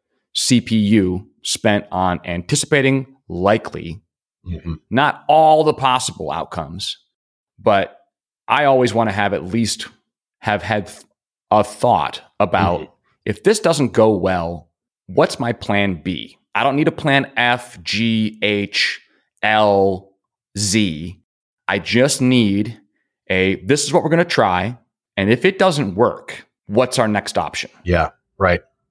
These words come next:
Speaker 1: For me, the challenge is if I don't have a plan B, especially if I run into a quality problem,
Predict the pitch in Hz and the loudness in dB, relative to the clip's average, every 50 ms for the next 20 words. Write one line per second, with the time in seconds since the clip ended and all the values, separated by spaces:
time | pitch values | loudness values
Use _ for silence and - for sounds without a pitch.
0 | _ _ _ _ _ _ _ - - - 117 117 127 147 143 107 117 110 - - | _ _ _ _ _ _ _ -8 -2 0 2 4 4 4 4 4 2 2 2 0
1 | 113 107 107 104 101 95 98 101 101 95 - - - - 120 151 170 - - - | 2 2 2 0 0 0 0 0 0 0 -2 -4 -6 -2 0 0 0 0 -2 -2
2 | 123 131 135 131 - - - - 110 107 107 101 80 - 92 95 101 120 143 175 | -2 0 0 0 -2 -4 -2 0 0 2 2 0 -2 -2 -4 -2 -2 -2 -2 -4
3 | 170 - _ _ _ _ _ _ _ _ - - - - - 127 139 - 165 147 | -6 -10 _ _ _ _ _ _ _ _ -6 -4 -2 0 0 0 0 0 0 0
4 | 139 120 98 107 110 113 110 110 - 127 87 - - - - - 87 85 92 95 | 0 2 2 2 2 2 2 0 0 -2 -2 -2 -6 -6 0 2 2 2 2 2
5 | 107 135 135 - - 131 131 131 135 156 165 175 | 0 -4 -4 -2 0 0 0 0 0 -2 -4 -6